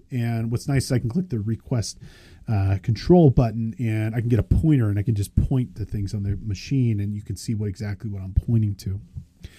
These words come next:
So I like the screen sharing capabilities. They look good. They're high quality and more. <clears throat> I also point out I like the fact I can mute myself. I can also turn off and on my camera. Lots of flexibility, uh, in the mechanics of actually looking and talking with other people.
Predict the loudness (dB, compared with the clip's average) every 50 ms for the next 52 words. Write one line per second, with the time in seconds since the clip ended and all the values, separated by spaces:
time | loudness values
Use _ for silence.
0 | -20 -20 -16 -4 -2 2 4 6 6 6 4 4 0 -6 -12 -12 -8 -4 0 0
1 | 0 0 0 0 0 2 2 2 2 2 2 2 2 2 2 2 0 0 0 0
2 | 0 2 4 4 4 4 2 -2 -4 -4 -6 -6 -4 -4 -2 -2 0 0 2 2
3 | 2 2 0 -2 -10 -20 -20 -20 -20 -10 -6 -4 -2 2 4 6 6 6 6 2
4 | 0 -6 0 2 2 2 2 -2 _ 0 2 2 4 2 2 2 2 2 2 2
5 | 2 0 0 0 0 0 0 -2 -2 -2 0 0 0 -2 0 -2 -4 -4 -6 -10
6 | -18 -20 -8 0 2 2 2 4 2 0 0 0 0 0 0 2 0 0 -2 -6
7 | -8 -10 -8 -8 -8 -8 -6 -6 -6 -6 -4 -2 -2 0 0 -2 -2 -4 -2 -2
8 | 0 0 0 -2 -2 -2 -2 -2 -2 -4 -4 -8 -4 -2 0 0 2 0 0 0
9 | -2 -2 -2 -2 -4 -6 -6 -8 -6 -6 -6 -6 -8 -6 -4 -6 -4 -4 -6 -6
10 | -4 -4 -4 -4 -4 -4 -4 -6 -8 _ _ -10 -8 -6 -6 -6 -8 -8 -6 -6
11 | -6 -4 -6 -8 -10 -14 -18 -20 -18 -14 -8 -6 -4 -2 -2 -2 -2 -2 -2 -4
12 | -4 -2 0 0 0 0 -2 -2 -4 -4 -4 -4 -6 -6 -4 -4 -4 -2 0 2
13 | 2 2 2 0 -4 -4 -6 -6 -6 -8 -8 -8 -8 -10 -10 -8 -8 -8 -8 -8
14 | -2 2 4 4 4 2 -2